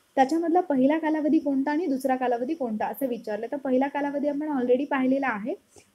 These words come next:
त्याच्यावरून again तुमचे दोन option eliminate होतील. तर पहिला कालावधी ज्यावेळेला, अ, म्हणजे आपण पाहिलं तेव्हा मी सांगितलं होतं की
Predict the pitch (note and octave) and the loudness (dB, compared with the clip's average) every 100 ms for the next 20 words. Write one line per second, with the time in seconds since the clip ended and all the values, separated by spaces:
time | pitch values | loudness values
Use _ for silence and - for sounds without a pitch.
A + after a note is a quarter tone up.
0 | _ B3+ C#4 D#4+ F4 D#4+ C#4+ C#4+ F4+ G4+ | _ 2 4 0 0 -2 0 2 2 2
1 | F4+ D4+ E4+ C4 C#4 D#4+ C#4+ D4+ C#4+ B3+ | 0 0 0 2 2 0 -2 -2 0 2
2 | C#4 C4+ C4+ B3+ A3 F#3+ A#3 - _ _ | 2 2 0 0 -2 -2 -8 -12 _ _
3 | _ _ _ C#4+ C#4+ E4+ - _ - C#4 | _ _ _ 4 4 2 -6 _ 4 6
4 | D4 E4+ E4+ D#4+ E4 E4+ F#4 - C4+ C4+ | 6 4 0 0 0 2 0 0 2 4
5 | D4 E4 F#4+ - _ A#3 A#3 A#3+ C4+ C#4+ | 4 2 -2 -6 _ -2 0 0 0 0
6 | D4 D4 C#4 C4 C4+ C4 C4+ D#4 D4+ B3 | 0 0 2 2 2 2 2 0 0 0
7 | C4 C#4 C#4 C4+ | 2 2 0 -2